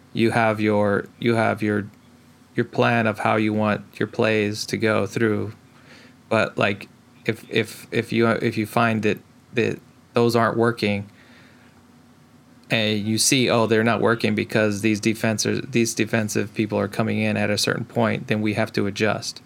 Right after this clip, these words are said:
And that's, and that's, that's the beauty of the filmmaking, right? Is we can adjust and say, like, "Oh, well, you know what? This actor is doing a better job of,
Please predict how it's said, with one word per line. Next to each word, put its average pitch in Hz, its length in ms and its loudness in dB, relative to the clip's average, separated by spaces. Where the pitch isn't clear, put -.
And 117 140 0
that's, - 460 -2
and 113 160 0
that's, - 420 -2
that's 113 260 0
the 110 100 -2
beauty 107 360 0
of 101 360 -8
the - 80 -4
filmmaking, 110 560 0
right? 104 140 0
Is 107 200 -2
we 117 160 0
can 110 160 -2
adjust 101 580 -2
and 107 220 -4
say, 101 260 -4
like, 101 320 -6
"Oh, 120 160 2
well, 107 200 -2
you 113 120 -2
know 117 100 0
what? 123 260 0
This 123 180 0
actor 113 480 2
is 101 260 -2
doing 110 340 0
a 104 40 -4
better 107 360 0
job 104 380 0
of, 101 440 -6